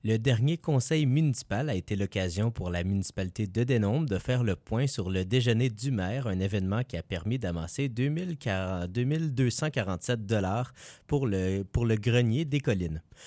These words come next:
Le don s'ajoute à un financement de cinq mille dollars accordé à l'organisme, une augmentation de cinquante pour cent par rapport aux demandes de financement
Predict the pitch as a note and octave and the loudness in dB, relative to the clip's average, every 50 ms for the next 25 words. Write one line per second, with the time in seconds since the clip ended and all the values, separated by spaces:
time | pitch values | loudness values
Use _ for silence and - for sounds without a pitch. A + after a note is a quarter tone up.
0 | - - _ - F#2+ G2 G2 G2+ A2+ A#2 A2+ - - G#2+ G#2 F#2+ F#2+ A2 C#3+ - | -20 -12 _ -2 0 0 2 2 2 2 0 0 0 0 2 2 2 0 0 2
1 | C#3+ A2+ G2 F2+ - - A2 G#2 F#2 E2+ - - A2+ A#2 B2 G#2 F#2+ F2 - - | 0 0 0 0 -2 -2 -2 -2 -2 -2 -2 -2 0 0 0 0 -2 -2 -2 -2
2 | D3 D3+ D3+ - - C3 B2+ B2+ A#2+ A#2 G#2+ F#2+ F2 F#2+ A#2+ B2 A2+ - - F#2+ | -2 -4 -2 -2 -2 0 0 0 0 0 0 0 0 0 -2 -2 -4 -4 -4 -4
3 | F2 F2 G2 A#2+ B2+ G#2+ F#2+ F#2+ F#2 F#2+ F2+ F2+ F2 G2+ C3+ E3+ - - F3+ E3+ | -4 -2 0 0 0 2 2 0 0 0 -2 -2 0 0 -2 -2 -2 -2 -2 -2
4 | - - - - - - A2+ A2+ A2 A2 G#2 A2+ A#2 A#2+ - B2 G#2 F#2+ - - | -4 -6 -12 -20 -6 -2 0 2 2 2 2 2 2 2 2 0 -2 -2 0 -2
5 | D#3 D#3+ C#3+ G2+ F2+ - - - C#3+ D#3 D3 D#3 C3+ C3+ B2 - - C3+ B2 - | -2 -2 0 -2 -2 -2 -2 -2 -2 -2 0 0 0 -2 -2 -4 -6 -6 -6 -6
6 | - - - G2 B2+ D#3 - A2 E2+ E2 E2 F2 - A2 B2 B2+ G#2 G2 F2+ F2 | -6 -4 -4 -2 -2 -2 -2 -4 -4 -4 -4 -2 -2 0 0 0 0 -2 -2 -2
7 | E2+ G2+ G#2 G2 F#2+ G2 B2+ C#3+ B2+ G#2+ F#2 - - G2 F#2+ F2 E2+ - - - | 0 0 2 2 2 2 2 2 0 0 -2 -2 -4 -4 -2 -2 -4 -4 -4 -2
8 | A#2 C#3 | -2 -2